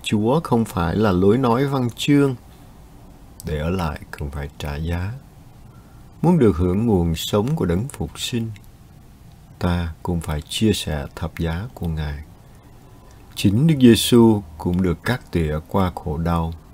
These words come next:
và cái chết. Hãy đón lấy sự sống của Chúa Phục sinh như dòng nhựa nguyên tươi mới Hãy đóng góp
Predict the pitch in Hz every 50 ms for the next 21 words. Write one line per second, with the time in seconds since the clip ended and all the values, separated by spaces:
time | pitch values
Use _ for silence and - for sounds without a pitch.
0 | - - 87 78 - - 73 76 - - - - 110 120 - - - - - -
1 | - - - - - - - - - - - - - - - - - - - -
2 | - - - - - - - - - - - - - - - - 80 78 82 85
3 | 87 90 104 117 113 101 95 98 110 131 143 - - - - 85 78 82 80 -
4 | - - 87 87 101 135 151 - 98 90 90 90 - - - 101 98 101 - -
5 | - - - - - - - 95 87 85 - - - - - - - - - -
6 | - - - - - - - 135 127 101 95 87 80 76 76 76 73 57 - 92
7 | 95 95 101 104 101 101 101 - - - 110 104 101 101 98 98 98 98 110 139
8 | - - - - - - - - - - - - - - - - - - - -
9 | 80 80 82 90 104 117 117 117 127 156 -